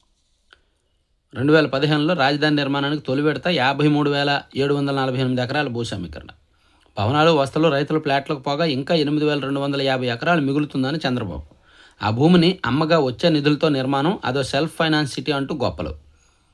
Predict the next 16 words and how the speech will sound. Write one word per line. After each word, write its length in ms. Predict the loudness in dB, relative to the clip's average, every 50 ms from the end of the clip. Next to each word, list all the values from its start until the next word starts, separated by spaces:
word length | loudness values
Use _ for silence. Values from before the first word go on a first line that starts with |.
| _ _ 0
కానీ 180 | 2 4 4
ఇప్పుడు 420 | 4 2 0 -2 -2 -2 -2 -2 -4 -10 _ _ _ _ _ _ _ -4 -2
అదనంగా 340 | -2 0 2 2 4 2 2
భూ 200 | 2 0 -2 -2
సమీకరిస్తున్నారు, 880 | 0 0 0 0 -2 -2 -4 -8 -6 -6 -6 -4 -2 -2 -4 -6 -6 _ -20 _ _ _ _ _ -6
అదనంగా 320 | -4 -2 0 2 2 2
రకరకాల 420 | 2 0 -2 -2 -4 -2 -2 -2 -2
సిటీలు 360 | -2 -6 -6 -4 -4 -2 -2
కడుతున్నారు 480 | -2 -2 -4 -4 -6 -4 -4 -4 -4
అని 380 | -4 -2 -2 -2 -2 -2 -6 -8 -12 -20 _ _ _ _ _ _ -10
ఆ 60 | -8
రైతులను 420 | -6 -4 -4 -2 -2 -2 -2 -2 -2
రెచ్చగొట్టేలాగా 720 | -2 -4 -4 -6 -8 -8 -8 -6 -6 -6 -4 -4 -4 -4
ఒక 180 | -4 -4 -6
వార్త 320 | -6 -8 -8 -8 -6 -6 -4
రాశారు. 440 | -4 -4 -6 -6 -8 -8 -8 -10